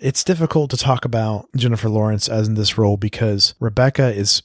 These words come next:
arguably perfect, and then when they cast someone very famous and young later to play the role that was, as Chris said, very topically picked, because we were on J-Law, you know, fire at that time.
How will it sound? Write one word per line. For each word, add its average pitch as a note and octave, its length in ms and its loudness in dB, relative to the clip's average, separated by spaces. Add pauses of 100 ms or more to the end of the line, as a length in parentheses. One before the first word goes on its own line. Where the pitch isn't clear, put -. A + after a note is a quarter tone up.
(100)
arguably A#2 520 0
perfect, - 840 -4
and A#2+ 160 0
then A#2+ 180 2
when A#2 100 0
they A2 140 0
cast - 400 -4
someone A#2 640 -2
very D3 220 2
famous A#2 540 -2
and A2 220 -8
young A2+ 540 -2 (100)
later G#2+ 540 -2
to - 160 -12
play G#2 160 -2
the G2 100 -4
role G2 500 -4
that A2+ 140 -6
was, G2+ 340 -2 (300)
as A2+ 180 -2
Chris D#3+ 220 2
said, G#2+ 460 0
very A#2 280 2
topically A2+ 640 0
picked, - 540 -4 (320)
because G2+ 320 -4
we G#2+ 120 -2
were G#2 180 -2
on G2 420 -4 (120)
J-Law, G2+ 840 0
you A2 120 -2
know, F#2 160 -4
fire A2 380 0
at F#2+ 100 -4
that G2 160 -8
time. F#2 340 -6